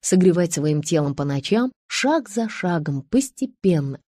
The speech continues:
учить узнавать этот мир и готовиться к самостоятельной жизни в нем. И каждый новорожденный,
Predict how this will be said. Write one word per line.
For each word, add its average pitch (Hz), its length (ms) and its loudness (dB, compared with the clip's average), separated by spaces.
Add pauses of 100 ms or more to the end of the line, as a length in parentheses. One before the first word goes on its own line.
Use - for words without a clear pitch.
учить 277 400 0
узнавать 226 540 0
этот 196 240 -4
мир 247 260 2
и 190 40 0
готовиться 220 540 -2
к 214 100 -14
самостоятельной 185 920 -2
жизни 143 380 -2
в 143 60 -8
нем. 139 240 -8 (760)
И 175 80 2
каждый 233 480 0
новорожденный, 165 880 0